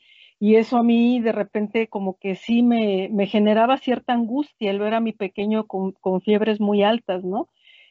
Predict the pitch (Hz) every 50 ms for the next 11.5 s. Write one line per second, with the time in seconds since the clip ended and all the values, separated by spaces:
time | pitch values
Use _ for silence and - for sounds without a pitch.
0 | _ _ 202 202 196 202 202 220 226 226 226 233 226 214 240 233 233 233 233 -
1 | 277 277 294 302 320 349 370 339 - 226 214 214 220 220 202 208 233 220 233 240
2 | 247 254 262 277 262 262 - 277 277 - 240 - - 208 208 220 214 - 247 233
3 | 240 240 233 233 226 214 - - 208 233 220 208 - 214 208 208 208 233 233 254
4 | 277 269 - 285 262 262 262 269 294 302 269 240 220 214 196 196 - _ _ -
5 | 233 208 202 214 202 - - - - 220 233 226 - - - _ - 247 220 -
6 | - 262 240 269 269 - 302 285 254 - - 233 220 226 220 226 - _ - 247
7 | 254 254 - 269 269 269 240 247 - - - - - _ _ - 247 262 285 285
8 | - 262 269 262 294 269 247 220 233 240 277 285 254 233 - 220 220 233 233 -
9 | 285 - - 247 233 - 240 254 254 254 254 240 254 240 - 226 226 254 285 277
10 | 247 220 208 202 214 285 339 440 247 214 240 - - - 233 226 - 220 208 196
11 | - 220 202 214 226 247 254 262 262